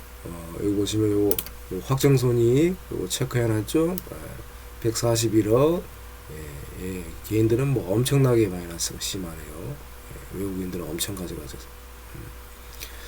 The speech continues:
자, 요런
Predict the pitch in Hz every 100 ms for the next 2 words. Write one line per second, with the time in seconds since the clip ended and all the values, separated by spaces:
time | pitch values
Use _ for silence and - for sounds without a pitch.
0 | - - - - - - - 95 87 82
1 | 101 123 135 135 131 131 131 127 123 120
2 | 113 101 98 50 50 50